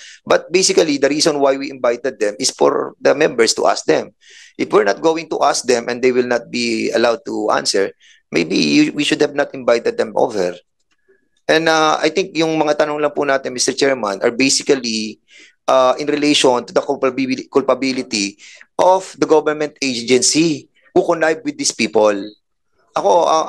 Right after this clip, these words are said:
ang focus ko po, Mister Chairman, eh, sino ba yung mga government agencies that issued documents dito sa mga taong to? But do-, yung kaso po nila, wala po akong pakialam. Pero yung mga government agencies na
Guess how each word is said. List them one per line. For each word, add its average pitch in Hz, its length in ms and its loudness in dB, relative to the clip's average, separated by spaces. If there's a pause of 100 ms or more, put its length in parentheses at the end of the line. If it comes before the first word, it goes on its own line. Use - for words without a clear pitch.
ang 151 80 -8
focus 160 240 0
ko 190 160 -2
po, 185 80 0
Mister 139 240 -2
Chairman, 151 480 -2
eh, 120 240 -4
sino 165 240 0
ba 170 140 0
yung 170 100 0
mga 165 160 -2
government 143 460 2
agencies 139 500 0
that 131 160 0 (320)
issued 165 400 0
documents 143 640 -2
dito 131 160 0
sa 139 160 2
mga 135 160 0
taong 120 400 -2
to? 139 240 -2 (640)
But - 240 2 (160)
do-, 170 240 2 (240)
yung 165 160 0
kaso 160 240 2
po 175 160 2
nila, 165 240 4
wala 139 240 2
po 156 80 0
akong 143 160 -2
pakialam. 143 480 -2 (320)
Pero 143 160 2
yung 165 160 2
mga 165 160 0
government 160 480 0
agencies 156 480 2
na 143 400 2